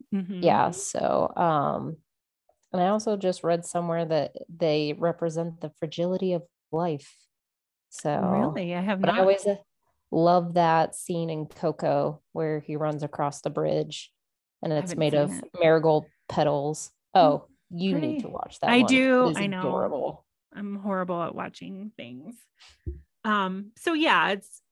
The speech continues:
Speaker 1: uh, that flower's associated with the spirit world, um, funeral arrangements, things like that. Um,
Speaker 2: So are chrysanthemums, like, related to then, like, funerary or, like,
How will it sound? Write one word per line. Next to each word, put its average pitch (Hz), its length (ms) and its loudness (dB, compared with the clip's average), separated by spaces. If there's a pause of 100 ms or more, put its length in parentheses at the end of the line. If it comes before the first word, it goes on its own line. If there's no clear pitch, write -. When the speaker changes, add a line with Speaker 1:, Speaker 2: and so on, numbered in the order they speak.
(100)
Speaker 1:
uh, 185 500 -2 (1400)
that 202 260 2
flower's 185 580 2 (640)
associated 180 600 -2
with 180 160 -6
the 196 80 -2
spirit 302 340 4
world, 196 640 0 (320)
um, 175 520 -8 (380)
funeral 196 500 2
arrangements, 185 760 -6
things 185 300 -6
like 175 220 -8
that. 170 320 -4 (200)
Um, 175 300 -10
Speaker 2:
So 208 140 4
are 208 80 6
chrysanthemums, 247 1000 2
like, 190 220 -2 (580)
related 170 680 0
to 175 720 -4
then, 180 280 2
like, 180 180 -2 (100)
funerary 190 800 0
or, 160 180 0
like, 143 380 -6